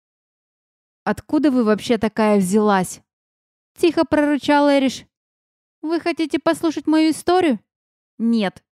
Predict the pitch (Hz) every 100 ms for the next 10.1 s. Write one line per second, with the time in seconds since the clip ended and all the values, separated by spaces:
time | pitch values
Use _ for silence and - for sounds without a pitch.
0 | _ - 247 247 247 240 277 - 285 220
1 | 208 240 220 - 254 294 294 262 240 240
2 | 254 254 220 240 208 208 175 - _ _
3 | _ _ _ _ _ _ _ _ 320 330
4 | - 285 339 302 294 - 277 269 - -
5 | 285 320 339 302 311 294 302 277 240 208
6 | - _ _ _ - 294 311 285 285 277
7 | 277 262 254 - _ _ _ - 320 339
8 | 330 - 330 330 285 269 262 247 226 269
9 | 269 262 247 254 277 254 269 262 220 196